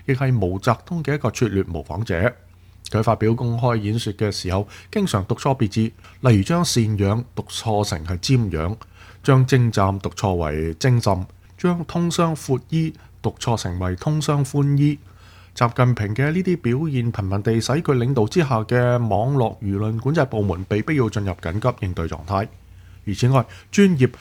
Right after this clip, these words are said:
係圖書館學嘅宋永毅亦提出，習近平嘅實際文化水平就係小學水平，佢所任用嘅宣傳班子顯然亦係不學無術，呢個導致佢嘅宣傳班子宣揚佢從年輕時代就鍾意讀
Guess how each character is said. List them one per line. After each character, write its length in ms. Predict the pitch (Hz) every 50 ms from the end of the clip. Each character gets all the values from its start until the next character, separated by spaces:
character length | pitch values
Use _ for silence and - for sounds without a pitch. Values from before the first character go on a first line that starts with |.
| - - -
係 240 | - 139 135 135
圖 220 | 123 - 107 98 104
書 140 | - - 95
館 200 | - 143 151 175
學 180 | - - 113 - -
嘅 180 | - 123 123
宋 180 | 120 - 123 117
永 260 | 117 117 123 120 104
毅 40 | 95
亦 40 | 95
提 200 | - - - 78
出， 180 | - 135 143 143 - - - - - - -
習 160 | - - 107 -
近 160 | - 117 110 107
平 200 | - 90 92 101
嘅 200 | 117 120 127 123
實 120 | - 104
際 200 | - - 127 120
文 140 | 117 95 87 87
化 120 | - 123
水 160 | 117 - 120 143
平 100 | 143 98 87
就 100 | - 95
係 60 | 95
小 220 | 95 - - 90
學 220 | 90 117 123 117 - -
水 140 | - 87
平， 140 | 98 120 120 - - - - - - -
佢 100 | - 98
所 160 | 92 - 98 110
任 220 | 117 101 98 98
用 120 | 95 90 98
嘅 60 | 104
宣 160 | 98 - 135 120
傳 120 | 104 85
班 180 | 92 113 123 123
子 140 | 123 117 117 113
顯 140 | 101 107
然 100 | 117 127
亦 200 | 110 90 82 90
係 160 | 92 - 95 87
不 140 | - - 127
學 100 | 104 101
無 160 | 85 82 78
術， 160 | - - 110 104
呢 400 | - - - - - - - 156
個 80 | 151
導 200 | 131 120 110 110 110
致 180 | 123 127 123
佢 120 | 120 120 120
嘅 120 | 131 127
宣 200 | 127 - 180 160
傳 160 | 131 - 80 92
班 200 | - 147 143 139
子 220 | - 101 113 139 - - - -
宣 220 | - - 226 202
揚 180 | 165 113 98 98
佢 180 | 95 - 143 156
從 220 | - 120 101 95
年 180 | 92 98 95 101
輕 180 | 127 175 190 180
時 240 | - - 90 85
代 220 | 85 - 107 107 107
就 260 | 107 - 113 107 113
鍾 180 | 120 - 180 170
意 120 | 151 131
讀 100 | 120 -